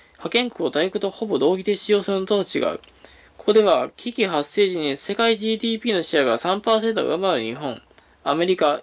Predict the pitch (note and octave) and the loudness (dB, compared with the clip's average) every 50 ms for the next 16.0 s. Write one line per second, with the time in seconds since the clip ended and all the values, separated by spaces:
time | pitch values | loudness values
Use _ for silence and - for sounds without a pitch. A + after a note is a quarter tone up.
0 | _ _ - C#3+ D#3+ F#3+ G3+ G3+ G3 - G#3 G3+ F#3+ F#3 - - F#3+ F#3+ F#3+ F#3 | _ _ -8 -8 -6 -4 -6 -6 -6 -4 -2 -4 -4 -4 -4 -4 -2 0 0 -2
1 | F#3 - F#3+ F3 D3+ C3 C#3+ F3+ A3 A3 C4+ A#3+ - - F#3 C#3+ - E3 E3 F3+ | -2 -4 -4 -4 -4 -2 -4 -4 -4 -4 -6 -6 -4 -2 -2 -2 0 0 0 0
2 | - G3 F#3+ F#3+ F#3 - F#3+ F3+ C3+ A#2 A#2+ - - A#2 G#2 - - _ - - | 0 -2 -4 -4 -2 0 0 2 2 0 -2 -4 -6 -6 -6 -6 -10 _ -20 -20
3 | - - - - - - _ - D3+ D#3 - G#3+ A#3 A#3 A3 G3+ G3+ A3+ A3+ G#3+ | -20 -20 -20 -20 -20 -20 _ -6 -4 -2 2 2 2 2 2 4 4 6 4 4
4 | G3+ G#3 - - A3 - - - - - C#3 C3+ C#3 C#3 - E3 E3 D#3 D#3 D3 | 2 -2 -2 -2 -2 -2 -2 -12 -2 0 2 2 2 2 4 4 6 6 6 4
5 | D3 C3 - - B2 - - _ _ _ - _ _ - - - - - - - | 2 0 2 0 -2 -2 -2 _ _ _ -20 _ _ -20 -20 -20 -20 -20 -20 -20
6 | _ _ - E3 F3 G3 A3 A#3+ B3+ B3+ - - A3 F3 C#3+ - - E3 E3 D#3+ | _ _ -4 2 4 4 6 6 4 2 2 2 2 2 2 4 6 6 6 6
7 | E3+ E3+ E3+ D3+ D3 - E3+ F#3 F#3 F#3+ F#3+ G#3 G#3+ G#3+ G3+ F#3 E3+ C#3+ C#3 - | 4 2 2 2 2 2 2 2 2 4 6 6 6 6 6 4 2 0 0 0
8 | D#3+ D3+ C#3 B2+ B2 A#2+ D3 E3+ F#3 F3+ D#3 A#2+ A2+ A2+ G#2 G2 F#2+ - _ _ | 2 2 2 2 0 0 0 0 0 0 -2 -4 -2 -2 -4 -4 -4 -10 _ _
9 | - - - _ _ - - - G#3+ A3 A#3+ A#3+ A#3+ A3 G#3 A3+ A3 F3+ B2+ - | -20 -20 -20 _ _ -8 2 2 4 4 4 2 0 0 0 2 2 2 2 2
10 | E3+ F#3 F3+ - - G#3+ G#3 F3+ D3 B2+ C3 - - F#3+ G3+ G#3 G3+ G3+ - - | 0 0 0 2 4 4 4 4 4 0 -2 -2 -2 -2 0 0 0 0 2 2
11 | G#3 G#3 F#3+ G#3 G3 F3+ D#3+ - F3+ D#3 C3 C3 D#3+ F#3+ G3+ G#3 A3+ G#3+ E3+ D#3+ | 0 0 2 2 0 0 0 -2 -4 -4 -4 -2 0 0 0 2 0 -2 -2 -2
12 | C3 A#2+ A#2 B2+ G#2+ F2+ - - _ _ _ _ _ _ - - - _ _ _ | -4 -4 -2 -2 -2 -2 -2 -8 _ _ _ _ _ _ -20 -20 -20 _ _ _
13 | _ _ - - - - B3+ B3 G#3 F3+ E3+ - F3 F3 C#3+ C3 A2+ B2 A#2+ A2+ | _ _ -20 -18 -8 -2 0 2 4 4 2 4 4 6 6 6 6 6 4 4
14 | A2 - - - - G3 G#3 G#3 G#3+ A3 A3 A3 A3 G#3+ G#3 G#3 - G#3+ G#3+ G3+ | 4 0 -4 0 2 4 4 6 6 4 4 4 4 2 0 0 -2 -6 -6 -6
15 | - - G#3 G3 D#3 C#3 E3+ F#3+ G3 G3 F#3 F#3 F3+ F3 E3+ E3 D#3+ - - - | -2 0 2 2 4 4 2 2 2 2 2 4 4 2 2 0 -2 -2 -2 -8